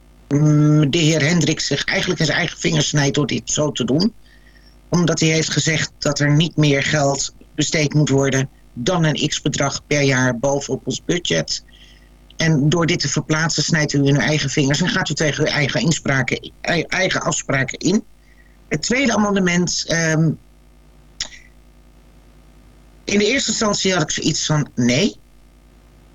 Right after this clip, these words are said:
Maar u heeft mij met uw motivatie net, wat niet in, in het amendement verwoord werd, maar wel door u gezegd,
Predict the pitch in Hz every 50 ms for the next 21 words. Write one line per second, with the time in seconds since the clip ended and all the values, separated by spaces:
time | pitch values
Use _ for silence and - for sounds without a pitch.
0 | - - - - - - - - - - - - - - - - 175 190 202 196
1 | 190 190 190 - 185 190 185 185 185 190 180 - - 170 165 165 160 156 151 165
2 | 156 156 - 160 160 156 156 - - - 190 196 208 202 - - 156 127 107 127
3 | 147 143 139 156 175 180 - - - - - - 139 131 151 151 151 151 180 220
4 | 220 - - 160 165 156 135 - 147 156 151 - 147 156 151 151 151 160 165 170
5 | 151 - - - 160 147 151 165 170 165 - - 143 135 127 - - - - 131
6 | 135 135 139 117 170 160 160 156 156 147 143 139 131 - 131 113 147 160 185 -
7 | - - -